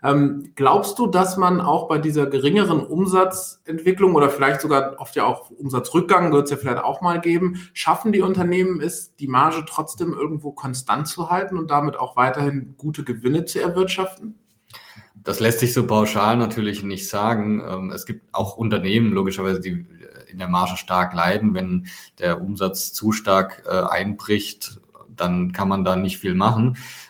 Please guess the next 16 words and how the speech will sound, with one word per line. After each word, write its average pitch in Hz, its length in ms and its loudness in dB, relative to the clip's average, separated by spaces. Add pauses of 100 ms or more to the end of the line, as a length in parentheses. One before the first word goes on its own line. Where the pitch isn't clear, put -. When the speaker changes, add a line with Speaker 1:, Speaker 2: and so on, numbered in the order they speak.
Speaker 2:
Aber 98 140 2
bei 95 160 4
den 113 220 6
Unternehmen, 107 520 6
die 101 100 0
umsatzseitig 101 920 -2
noch 101 320 -6
ganz 101 260 -4
passabel 92 540 -2
dastehen, 107 560 0
da 104 100 2
ist 95 220 -2
es - 40 -12
schon 104 280 -2
so, 104 140 2
dass, - 440 -4